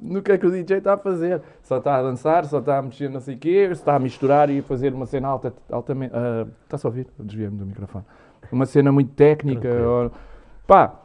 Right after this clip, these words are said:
Speaker 1: e foi uma cena que eu pessoalmente curti bué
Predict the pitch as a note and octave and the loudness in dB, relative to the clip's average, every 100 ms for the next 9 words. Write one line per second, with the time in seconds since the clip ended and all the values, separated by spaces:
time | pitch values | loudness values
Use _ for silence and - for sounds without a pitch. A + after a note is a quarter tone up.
0 | _ _ C3+ D3 E3+ F3 E3+ F#3+ F#3 E3+ | _ _ -2 2 2 4 2 2 0 -2
1 | F3+ F#3+ G3 - F#3 F3 F3+ F#3+ - _ | 2 6 6 4 2 2 0 -8 -14 _
2 | - D#3 C#3+ F#3 D#3 D3+ D#3 F3+ | -2 -2 -2 -4 2 4 4 2